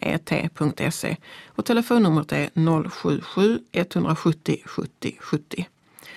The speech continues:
Tickster stavas T I C K S T E R punkt com. Telefon noll sju sju ett fyrtiosju sjuttio sjuttio. Live Nation, livenation punkt se. Malmö konserthus,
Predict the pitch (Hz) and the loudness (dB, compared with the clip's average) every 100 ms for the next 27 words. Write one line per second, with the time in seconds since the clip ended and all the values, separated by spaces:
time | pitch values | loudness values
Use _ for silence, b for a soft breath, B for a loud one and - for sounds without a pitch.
0 | B B B - 233 196 - 202 240 - | B B B 0 0 0 -2 2 2 0
1 | _ - - - 175 165 160 - - 208 | _ -16 -8 0 2 4 0 -2 2 2
2 | - 170 165 - - 170 151 - 165 156 | 6 6 6 0 0 0 0 -2 0 0
3 | - - 156 165 - - 160 156 - 151 | -2 -2 0 0 -6 -2 0 0 0 0
4 | - 202 180 - - - - - 175 - | 0 0 0 -4 -8 -6 -6 -2 0 0
5 | 180 B B B - 143 151 190 214 - | -2 B B B -6 -4 0 2 2 2
6 | 165 165 170 - 180 165 - 156 - 208 | 2 2 0 -2 0 0 0 0 2 0
7 | - - - 196 190 175 - 147 - - | -2 -18 -2 -2 0 -2 2 2 2 -6
8 | - - - - - - 78 - - 180 | -4 -4 -4 -8 -8 -6 -6 -6 -6 -6
9 | _ _ B B B B B - 165 160 | _ _ B B B B B -2 2 4
10 | 160 170 160 - 185 254 - _ - 156 | 4 4 4 4 4 2 0 _ -2 2
11 | 156 170 180 165 160 143 131 - 160 156 | 2 4 4 4 2 0 0 2 2 2
12 | - 160 - - 185 _ _ B B B | -2 -2 -2 -4 -4 _ _ B B B
13 | B B B 214 220 202 202 196 208 208 | B B B 4 4 4 2 2 2 4
14 | 180 208 - | 4 4 -2